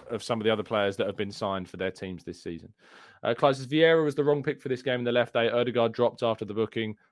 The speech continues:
Rice was injured. Game was a challenge and the selection didn't help." Yeah, I mean, and I'm critical of Odegaard getting that yellow card. You can't ask for yellows. You're the captain.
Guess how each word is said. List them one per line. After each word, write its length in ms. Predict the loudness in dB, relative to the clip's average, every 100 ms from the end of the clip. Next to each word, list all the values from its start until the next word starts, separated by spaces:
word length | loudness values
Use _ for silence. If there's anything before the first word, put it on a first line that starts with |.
| _
Rice 340 | 4 4 2
was 140 | -4 -6
injured. 360 | -4 -4 -6 -8 _ _
Game 200 | 0 0
was 140 | -2 -6
a 40 |
challenge 420 | -6 -6 -6 -6
and 80 | -8
the 40 | -8
selection 440 | -4 -4 -6 -10
didn't 160 | -8 -6
help." 140 | 0
Yeah, 120 | 4
I 60 | 8
mean, 220 | 8 6 8
and 140 | 12
I'm 220 | 12 12
critical 340 | 8 6 8 8
of 80 |
Odegaard 320 | 8 8 6 4
getting 200 | 2 0
that 100 | 2
yellow 200 | 2 2
card. 280 | 0 0 -2
You 100 | -2
can't 280 | 4 6 8
ask 260 | 8 6 -2
for 60 |
yellows. 480 | 2 4 4 0 _ _ _ _ _ _ _
You're 120 | -4
the 60 | 2
captain. 540 | 4 4 4 0 0